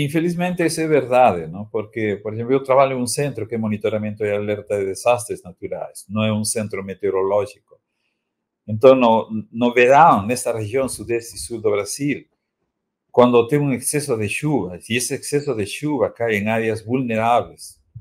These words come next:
áreas expuestas, o sea, áreas expuestas, por ejemplo, próximas de más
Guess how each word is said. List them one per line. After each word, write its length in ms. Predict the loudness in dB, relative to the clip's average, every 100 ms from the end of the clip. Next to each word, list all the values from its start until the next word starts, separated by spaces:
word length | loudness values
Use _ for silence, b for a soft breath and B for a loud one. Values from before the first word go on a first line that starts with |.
| -2
áreas 320 | 6 6 6 2
expuestas, 760 | -10 0 2 2 0 -16 -20
o 40 | -10
sea, 180 | -4
áreas 200 | -2 -2
expuestas, 520 | -6 -2 -2 -2 -6 -10
por 180 | -8
ejemplo, 380 | -6 -6 -8 -8
próximas 540 | -4 -4 -4 -6 -6 -6
de 60 |
más 460 | -4 -2 -2 -8